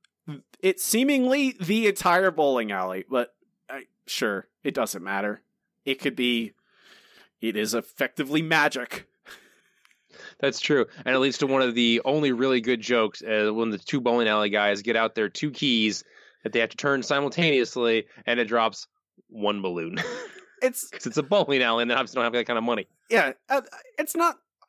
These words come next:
Speaker 1: I'm, I will say that there are plenty of, like, cl-, like, like many Simpsons episodes that we have been kind, I will say, "I have been harsh on." It's not that there aren't f-, clever gags or funny jokes.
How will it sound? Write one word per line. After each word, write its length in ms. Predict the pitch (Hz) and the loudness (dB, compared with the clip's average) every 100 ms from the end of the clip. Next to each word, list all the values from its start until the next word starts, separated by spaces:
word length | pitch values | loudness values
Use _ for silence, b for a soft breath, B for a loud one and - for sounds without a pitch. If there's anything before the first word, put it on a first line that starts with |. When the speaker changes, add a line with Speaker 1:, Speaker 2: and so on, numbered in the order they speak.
| _ | _
Speaker 1:
I'm, 220 | - 294 285 | -4 -4 0
I 140 | 254 | 0
will 140 | 339 262 | 2 0
say 260 | - 277 | 2 2
that 240 | 214 220 247 | 2 -2 2
there 140 | 277 | 2
are 100 | 247 | 2
plenty 400 | - 254 247 220 | 0 -4 -4 -2
of, 240 | 165 156 - | 0 -2 0
like, 260 | 160 - - - | -2 -2 -18 -10
cl-, 220 | - 202 - | -4 -4 0
like, 300 | 170 - - _ - | -2 -2 -14 _ -6
like 320 | 190 247 - | -2 -2 -2
many 540 | 196 226 226 202 175 - | 0 2 2 0 -2 -4
Simpsons 480 | - 196 185 170 151 | -2 -2 -2 -2 0
episodes 720 | 151 - 151 151 131 127 131 | -2 -2 -2 2 2 0 -4
that 260 | 135 120 - | -2 -2 0
we 140 | 127 | -2
have 460 | 120 113 113 - 135 | 2 0 0 -4 -2
been 260 | 117 117 | -2 -2
kind, 260 | 113 147 123 | -4 -4 -4
I 440 | - 143 180 127 117 - _ _ | 0 0 2 0 -4 -12 _ _
will 140 | - 92 | -14 -10
say, 320 | - 69 60 - | -8 -8 -8 -2
"I 200 | 156 165 | 0 2
have 220 | 127 117 | -2 -6
been 180 | 101 98 | -8 -6
harsh 280 | 170 208 196 | 0 0 -2
on." 240 | 104 110 - B B | -6 -6 -12 B B
It's 160 | 214 220 | -6 -2
not 240 | 330 339 | -2 0
that 160 | 359 277 | 0 -2
there 180 | 247 233 | -2 -2
aren't 220 | 220 233 - | -2 -2 -6
f-, 160 | - - | -20 -14
clever 440 | - 165 170 180 143 | -4 -2 2 0 0
gags 760 | 135 135 156 160 165 160 - B B B - | 0 2 2 0 -2 -4 -4 B B B -4
or 180 | 156 139 | 0 0
funny 480 | - 180 175 151 135 | 0 0 2 0 -4
jokes. 720 | 113 151 208 175 - - | 0 2 2 0 -8 -12